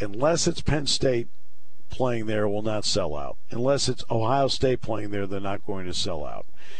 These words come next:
Unless it's Michigan playing there, they're not going to sell out. And unless it's U S C playing there, they're not gonna sell out. So when U C L A is playing Maryland, Rutgers, uh, Illinois,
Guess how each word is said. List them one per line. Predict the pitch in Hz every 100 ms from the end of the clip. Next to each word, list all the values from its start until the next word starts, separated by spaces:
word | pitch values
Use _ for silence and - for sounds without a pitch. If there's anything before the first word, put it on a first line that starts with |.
| - -
Unless | 135 120 127 156 147
it's | 151 135
Michigan | 139 160 151 139
playing | 101 117 117
there, | 110 107
they're | 104
not | 101 101
going | 104 98
to |
sell | 92 101 90
out. | 90 95 - - - -
And | 123
unless | 127 139 117
it's | 120 101
U | 135 131
S | 113
C | 165 165
playing | - 110 101
there, | 95
they're | 95
not | 95 90
gonna | 87 85
sell | - 92 73
out. | 64 - - - - -
So | - 127
when | 120 120
U | 151
C | 185 170
L | 160 147
A | 147
is | 131 -
playing | - 107 92
Maryland, | 90 98 107 104 107 101 - - -
Rutgers, | - 90 107 - 104 101 92 - - - - - -
uh, | 87 85 82 82 -
Illinois, | 123 117 110 107 107 107 110